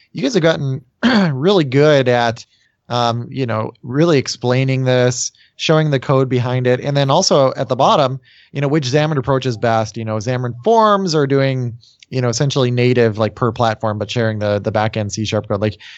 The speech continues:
gotten really good at, at explaining that. So the question I have, though, is around, you know, Xamarin Forms, uh, keeps getting better and better.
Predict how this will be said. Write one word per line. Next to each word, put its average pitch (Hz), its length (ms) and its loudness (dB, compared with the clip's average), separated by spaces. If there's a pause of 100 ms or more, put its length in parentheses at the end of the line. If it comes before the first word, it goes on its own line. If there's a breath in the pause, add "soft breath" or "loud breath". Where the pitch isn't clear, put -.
(100)
gotten 196 180 2
really 160 200 4
good 147 180 2
at, 127 160 2 (100)
at 127 220 -4 (200)
explaining 131 580 -2
that. 110 220 -2 (360 loud breath)
So 185 340 4
the 156 140 0
question 226 320 0
I 170 80 0
have, 135 260 0
though, 120 220 2
is 117 120 -2
around, 131 480 0 (440 soft breath)
you 135 80 -8
know, 135 80 -2
Xamarin 175 400 0
Forms, 151 720 0 (440)
uh, 127 260 2
keeps 135 220 -8
getting 151 220 -2
better 127 260 2
and 123 140 -4
better. 113 440 -2